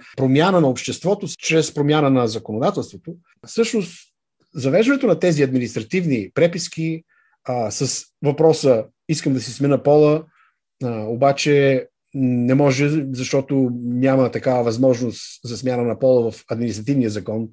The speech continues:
или в закона за гражданската регистрация. Точно такъв тип сухо правораздаване, в което абсолютно отсъства желание или пък не-, има наличие на страх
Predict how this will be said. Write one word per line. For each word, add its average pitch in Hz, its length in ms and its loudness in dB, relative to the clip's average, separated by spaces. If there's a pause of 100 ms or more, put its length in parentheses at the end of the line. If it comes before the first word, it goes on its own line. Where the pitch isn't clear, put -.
(360)
или 123 120 0
в 117 40 -4
закона 139 260 0
за 120 100 2
гражданската 120 380 0
регистрация. 107 640 -4
Точно 240 320 2
такъв 254 320 -2
тип - 260 -2 (240)
сухо 175 520 2 (160)
правораздаване, 147 1000 2 (400)
в 135 120 -2
което 240 420 2 (520)
абсолютно 233 560 2
отсъства 233 640 2 (580)
желание 208 640 6
или 190 160 0
пък 170 180 -2
не-, 151 160 2
има 233 180 6
наличие 262 360 2
на 165 120 2
страх 123 340 -6